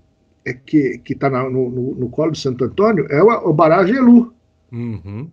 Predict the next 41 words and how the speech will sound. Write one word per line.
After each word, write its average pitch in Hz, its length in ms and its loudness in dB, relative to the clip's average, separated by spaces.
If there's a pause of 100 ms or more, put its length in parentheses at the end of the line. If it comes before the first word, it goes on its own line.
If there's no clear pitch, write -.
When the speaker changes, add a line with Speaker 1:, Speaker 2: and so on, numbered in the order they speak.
(260)
Speaker 1:
É, 151 220 -6
é, - 20 2
é 151 40 4
o, 151 420 2
é 147 100 2
o, 147 140 6
é 143 140 -4
o 151 120 6
Exu 214 280 0
criança 202 760 2 (360)
que 175 140 -4
na 180 160 0
inocência 185 680 0
vai 180 180 -2
atender 147 360 0
os 139 120 -4
seus 139 160 -6
pedidos. - 520 -20 (1120)
Faz 226 340 0
essa 196 240 2
simpatia 151 640 -4
com, 135 400 -6 (440)
com 139 120 -4
Santo 151 300 -2
Antônio 147 280 0
de 131 100 -6
Chumbo. 131 360 -8 (920)
Mas 170 180 -4
também 214 260 2
não 214 80 2
é 226 60 2
pra 226 140 -2
colocar 214 420 2
absurdo. 165 680 0 (640)
Faça 185 280 -6
o 160 40 -12
que, 202 180 -2
aquilo 202 340 -6
que 190 140 -8
seria 175 520 0
capaz. 143 840 -10